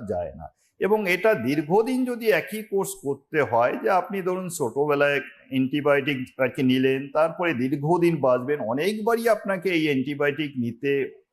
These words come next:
হবে, হয়তো আপনি নিজে বা ডাক্তারের প্রেসক্রিপশন অনুযায়ী। তো যে, যে ছোট ছোট যে ড্যামেজ, লাং, হার্ট, কিডনি, বিভিন্ন অর্গানকে ড্যামেজ করে। এবং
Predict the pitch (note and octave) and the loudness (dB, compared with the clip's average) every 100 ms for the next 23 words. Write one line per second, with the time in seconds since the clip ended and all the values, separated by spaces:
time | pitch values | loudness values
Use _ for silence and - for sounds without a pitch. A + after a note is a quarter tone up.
0 | _ _ _ - C3+ F3 G#3 - - B2+ | _ _ _ 0 0 4 2 2 -2 -2
1 | B2+ B2 - C#3 A2+ A#2 C#3 G#3+ B3 G#3+ | 0 -2 -2 -6 -4 -2 2 2 2 0
2 | G#3+ E3 - - D#3 D3 - C3 C3 D3+ | 2 0 0 -2 0 0 -2 -4 -4 -10
3 | C#3+ - C#3+ B2+ - B2+ A2+ E2+ B1+ - | -10 -4 -4 -4 -8 -6 -4 -6 -8 -12
4 | _ _ _ _ _ E3+ D#3+ F#3 G#3+ A3 | _ _ _ _ _ -2 2 2 2 0
5 | - - - - E3 G3 B3 A#3+ A#3 A#3 | -2 -12 -12 -2 0 2 2 2 -2 4
6 | A#3 G#3+ F#3+ G#2 A2 C#3 D#3 F#2+ - A#2 | 4 4 2 2 2 2 0 -2 -4 2
7 | C3 B2 F2 - _ _ _ _ _ A2+ | 2 2 -2 -14 _ _ _ _ _ 0
8 | C#3 C#3+ A2+ - - - D#3+ D3+ D3+ A2 | 2 4 2 -6 -14 -4 -4 -4 -8 -8
9 | - F3 G#3 A3 A3 A3+ - A2 A#2 D3 | -8 -10 -10 -12 -8 -6 -6 -2 -2 0
10 | G3 G#3+ G#3+ G#3 B2 A#2 B2+ A#2+ - F2 | 0 0 0 0 0 0 0 -4 -8 -12
11 | D2 _ _ _ C3+ E3 G3 | -12 _ _ _ -2 0 0